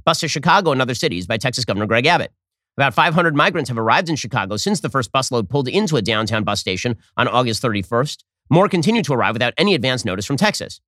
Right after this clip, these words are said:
Pritzker said the state of Illinois is doing everything in its power to support local jurisdictions to help ensure that the right tools and supports are in place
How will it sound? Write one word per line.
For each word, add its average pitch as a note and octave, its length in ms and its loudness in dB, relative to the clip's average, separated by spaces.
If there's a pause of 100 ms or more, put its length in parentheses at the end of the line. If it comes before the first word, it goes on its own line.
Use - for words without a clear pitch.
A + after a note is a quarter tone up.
(640)
Pritzker F#3 240 2
said C3+ 140 2
the A2+ 80 -4
state A3+ 160 4
of F#3 60 -2
Illinois D3+ 320 2
is A2 80 -4
doing A2+ 180 -4
everything E3+ 300 0
in A#2+ 40 -2
its G#2 120 -8
power B2 200 2
to A2 120 -8
support C#3+ 280 0
local D#3+ 300 -2
jurisdictions C3+ 640 -2
to - 280 -4
help D3+ 120 2
ensure F#3+ 300 0
that C3 100 -4
the A2 80 -6
right F3 160 2
tools E3 260 -2
and A2 100 -4
supports D#3+ 340 0
are A#2+ 80 2
in G#2+ 60 -2
place A#2 260 -2